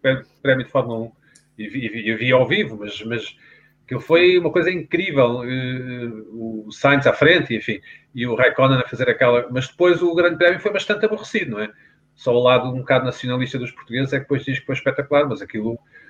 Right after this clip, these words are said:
o, o Hamilton ganhou com uma vantagem brutal, não é? Aquilo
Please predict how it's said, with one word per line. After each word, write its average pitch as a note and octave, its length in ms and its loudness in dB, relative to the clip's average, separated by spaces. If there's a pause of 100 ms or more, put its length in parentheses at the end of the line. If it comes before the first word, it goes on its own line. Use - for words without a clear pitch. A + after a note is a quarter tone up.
(300)
o, G#2+ 720 -6
o A#2+ 60 6
Hamilton C3+ 260 6
ganhou C#3+ 300 6
com D#3+ 80 0
uma D#3 100 8
vantagem D#3 520 6 (420)
brutal, D#3 520 4
não G#2 60 -6
é? C3 220 -8 (300)
Aquilo F2 180 -14